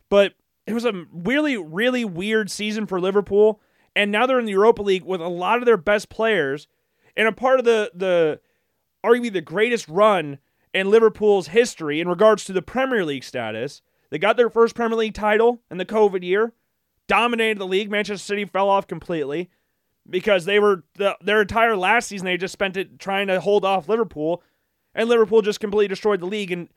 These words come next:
during the covid season. I think they won the league in, like, freaking February, February and March. Like, it was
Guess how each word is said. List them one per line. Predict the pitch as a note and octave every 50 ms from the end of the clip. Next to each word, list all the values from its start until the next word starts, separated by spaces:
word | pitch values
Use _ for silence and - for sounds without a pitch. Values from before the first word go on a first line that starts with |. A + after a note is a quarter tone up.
| _ _ _ _ -
during | F3 G3 G3+ F#3+
the | F#3+ F3+
covid | - A3+ A3+ A3 F3+ E3 -
season. | - D3+ B2 G#2+ G#2+ G2+ F#2
I | - E3+
think | G3+ A3 G#3
they | G#3
won | G3 F3+ F#3 G3+ A3
the | A3 G3+
league | G3 G#3 G#3+
in, | G#3+
like, | G3+ E3+ D3+ -
freaking | G#3+ G#3+ - F3 D#3+
February, | - G3+ G3 G#3+ G3+ F3+ D3+ B2 G2+ G2
February | - - G3+ G3+ A3+ A3 G#3 F#3
and | E3+ D#3+
March. | D#3+ F3+ G3 D#3 A2+ -
Like, | D#3 E3+ F#3
it | G3+ G#3+
was | G#3+ F3